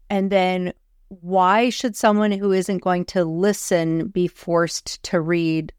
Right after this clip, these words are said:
a transcript? Why can't they have their interest recruited too? And so that's why I wanted to do the YouTube with audio descriptions. Everybody had their way of accessing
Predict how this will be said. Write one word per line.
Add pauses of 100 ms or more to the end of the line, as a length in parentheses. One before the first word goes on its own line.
a
transcript?
Why
can't
they
have
their
interest
recruited
too? (800)
And
so
that's
why
I
wanted
to
do
the
YouTube
with
audio (520)
descriptions. (440)
Everybody
had (140)
their
way
of
accessing